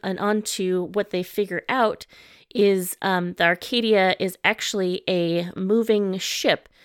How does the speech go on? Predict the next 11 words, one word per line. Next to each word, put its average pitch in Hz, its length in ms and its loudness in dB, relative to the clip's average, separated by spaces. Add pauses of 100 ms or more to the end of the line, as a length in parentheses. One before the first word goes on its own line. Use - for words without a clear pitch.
(300)
that, 160 360 0 (140)
um, 165 460 -2 (260)
is, 160 640 -2
uh, 147 420 -4 (180)
supposed - 340 -4
to 165 60 -4
be 156 200 -4
a 151 40 -4
refuge 156 460 -6
for 151 380 -6
survivors. - 920 -4